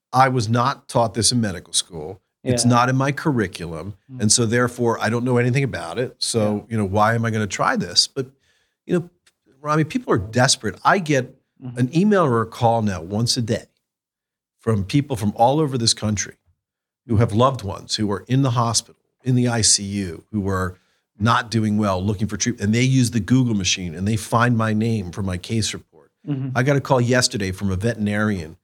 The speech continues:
Speaker 1: uh, in Idaho whose
Speaker 2: Yeah.
Speaker 1: brother was in the I C U, and he's got an equine laser, M L S technology, the same technology.
Speaker 2: Yeah.
Speaker 1: And he's like,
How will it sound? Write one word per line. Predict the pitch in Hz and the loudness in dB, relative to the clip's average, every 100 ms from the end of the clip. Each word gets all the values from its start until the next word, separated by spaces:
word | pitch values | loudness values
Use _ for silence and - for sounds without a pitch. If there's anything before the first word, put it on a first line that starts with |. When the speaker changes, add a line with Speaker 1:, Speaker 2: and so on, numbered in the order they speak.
| _ _ _ _ | _ _ _ _
Speaker 1:
uh, | 95 95 - | -6 -4 -4
in | 104 | -4
Idaho | 98 110 113 101 87 65 - _ _ - | -2 2 2 2 0 -4 -18 _ _ -2
whose | 101 | 0
Speaker 2:
Yeah. | |
Speaker 1:
brother | 90 120 120 | 4 4 4
was | 107 98 | 0 0
in | |
the | 98 | 0
I | 98 101 | 0 2
C | - 92 | 0 -2
U, | 104 95 80 - _ _ _ - | -2 -2 -4 -16 _ _ _ -4
and | 104 | 2
he's | 135 | 2
got | 131 117 | 2 0
an | 107 - | 0 -4
equine | 123 - 110 107 | -4 -2 0 2
laser, | 113 131 120 92 - - _ _ _ - | 2 2 0 -2 -10 -20 _ _ _ -2
M | 117 | 0
L | 120 113 | 2 2
S | 104 | 0
technology, | - 107 113 113 120 95 | -2 -4 -2 0 0 -2
the | 92 | 0
same | - 110 | 0 -2
technology. | 98 104 101 110 120 104 95 92 92 | -4 -6 -6 -4 -4 -4 -4 -6 -6
Speaker 2:
Yeah. | 156 135 - | -4 -4 -4
Speaker 1:
And | 104 | -2
he's | 107 113 | 0 0
like, | 101 | -2